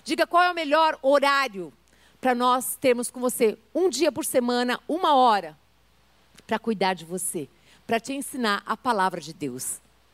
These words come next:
Em nome de Jesus, amém? Mas eu também quero falar com você, querida. Você que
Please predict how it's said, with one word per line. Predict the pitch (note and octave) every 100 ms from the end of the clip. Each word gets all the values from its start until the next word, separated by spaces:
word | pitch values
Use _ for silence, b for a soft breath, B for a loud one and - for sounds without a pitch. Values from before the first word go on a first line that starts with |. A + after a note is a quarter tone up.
| -
Em | A3+
nome | A3 G3+
de | F#3+
Jesus, | E3+ F3 D#3 C#3+
amém? | D#3+ A3+ G#3+ D3 - B B B
Mas | C4
eu | B3
também | D4 C#4 C4+
quero | C4+
falar | A#3+ B3
com | B3 B3
você, | A#3 A#3 A#3
querida. | F3+ - C#3 B2+ B2+ _ B B B -
Você | E3+ C4+ C#4 - D4+ D4 C4+
que | A#3 - C4 A#3+